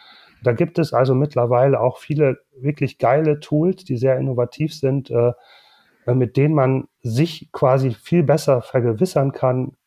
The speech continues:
ob man in verschiedenen Dimensionen, äh, der Nachhaltigkeit,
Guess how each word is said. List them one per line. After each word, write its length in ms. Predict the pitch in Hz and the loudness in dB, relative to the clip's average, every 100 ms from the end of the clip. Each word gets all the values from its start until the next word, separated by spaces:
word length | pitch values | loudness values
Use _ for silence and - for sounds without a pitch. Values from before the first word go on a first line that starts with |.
| _ _ | _ _
ob 240 | 135 135 | -4 -2
man 160 | 127 127 | -4 -2
in 120 | 123 | -4
verschiedenen 640 | - 113 - 160 151 131 117 | -4 -6 -2 -2 0 0 0
Dimensionen, 1040 | 135 127 117 110 120 160 165 160 156 123 | -2 0 -2 0 0 2 2 0 0 0
äh, 180 | 127 123 | 0 2
der 140 | 127 | 2
Nachhaltigkeit, 1080 | 120 135 131 120 123 - - 123 123 - | 2 0 0 -2 -4 -14 -4 -2 -2 -6